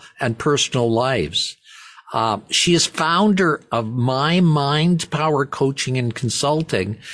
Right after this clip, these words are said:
and author of the new book, The Success Mindset, Take Back the Leadership of Your Mind. Now, not only that, she's a dedicated mother, she's a dedicated business person,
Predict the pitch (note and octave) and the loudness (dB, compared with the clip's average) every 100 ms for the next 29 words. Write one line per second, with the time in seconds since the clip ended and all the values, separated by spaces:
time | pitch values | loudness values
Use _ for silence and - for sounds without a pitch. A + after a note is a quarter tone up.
0 | - D3+ C#3 - D#3+ F#3+ G3+ F3+ D#3+ C3+ | -8 -2 -2 0 0 0 2 2 2 2
1 | E3 E3 G#3+ F#3 F#3+ G#3 - - - - | 4 4 6 6 4 4 0 -10 -16 -20
2 | - C3+ C#3 - F#3 F#3+ - - - G3 | -4 0 0 0 -2 -2 -2 0 0 0
3 | G#3+ - F#3 F3+ G3 A3 A#3+ G3+ E3 G2+ | 0 0 2 2 4 2 0 0 0 -2
4 | D#2+ _ - - _ - - A#3+ C4+ F3+ | -4 _ -20 -20 _ -8 -2 -2 -2 -6
5 | D#3+ F3+ G3 A3 - - E3+ E3+ G3 G3+ | -8 -4 -2 -2 -4 -2 0 2 2 2
6 | F#3 - F#3+ - E3 D#3+ D#3+ D3+ D#3+ F#3+ | 0 0 -2 0 -2 2 2 2 0 0
7 | F#3+ F2 - - - - - - D#3+ D#3+ | 0 -2 -10 -20 -20 -20 -16 -4 -2 -2
8 | - - D3+ F3+ G3 F3+ E3+ D#3 C#3+ D#3+ | -4 -2 2 4 4 4 2 2 2 0
9 | F3 D3+ - - C3+ B2+ C3+ A2 G#2+ B2 | 0 -2 -4 -4 -2 0 -2 -4 -2 0
10 | C#3 D3 - C3 B2+ A2+ A#2 A#2 D3+ G3+ | 0 -2 0 2 2 0 0 0 0 0
11 | A3 - - - - C3+ C3+ A#2+ G#2+ - | 0 -8 -20 -10 -4 -2 0 -4 -4 -2
12 | D3+ D#3+ E3 - D3+ D3 A#2+ C#3+ D3 E3 | 0 2 0 2 2 2 2 0 2 0
13 | - - E3 D#3 F3+ D#3+ | -2 0 0 2 0 0